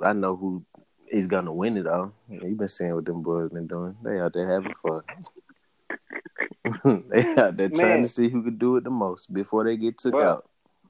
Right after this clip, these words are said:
Speaker 2: but when a nigga grab his jersey and say, "Let me out the game," they garbage.
Speaker 1: Let me out. <laughs> They weak. I don't wanna play them no more.
Speaker 2: <laughs> Oh my God. He grown ass man who getting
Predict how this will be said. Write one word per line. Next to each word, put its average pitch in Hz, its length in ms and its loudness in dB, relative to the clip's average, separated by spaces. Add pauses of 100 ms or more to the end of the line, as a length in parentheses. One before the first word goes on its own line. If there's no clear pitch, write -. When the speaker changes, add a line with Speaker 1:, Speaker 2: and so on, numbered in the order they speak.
(320)
Speaker 2:
but 127 180 0
when 135 180 -2
a 117 80 -2
nigga 131 380 0
grab 139 380 2
his 107 280 -4
jersey 143 520 -2
and 127 180 -6
say, 123 180 -2
"Let 135 240 -2
me 139 120 -12
out 131 220 -2
the 101 80 -20 (100)
game," 139 300 -6
they 120 160 -6 (100)
garbage. 160 500 -2 (360)
Speaker 1:
Let 101 140 0
me 95 200 -2
out. 87 200 -2 (320)
<laughs> 113 180 4
They 101 140 2 (120)
weak. 107 280 2
I 87 40 0
don't 101 220 -2
wanna 95 160 -8
play 92 220 -2
them 80 200 -8
no 76 100 -10
more. 80 300 -8
Speaker 2:
<laughs> - 800 -18
Oh 302 500 2
my 190 380 -4 (120)
God. 196 220 -8 (200)
He 247 200 0
grown 202 320 4
ass 170 320 -2
man 185 220 -4
who 190 120 -4
getting 156 200 -8